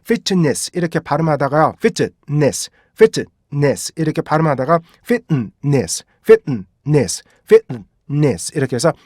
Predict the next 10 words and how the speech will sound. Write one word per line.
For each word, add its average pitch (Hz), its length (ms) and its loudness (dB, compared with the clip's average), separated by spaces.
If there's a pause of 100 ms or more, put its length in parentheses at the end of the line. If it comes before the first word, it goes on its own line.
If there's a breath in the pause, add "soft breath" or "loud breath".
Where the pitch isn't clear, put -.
(120)
fitness, 143 680 0 (360)
fitness, 131 720 -2 (320)
fitness 131 640 -2
이렇게 143 200 -6
발음이 165 280 0
되는 123 200 -4
거죠. 90 220 -10
그래서 151 200 -4
보세요. 143 340 0 (180)
이거를 160 240 2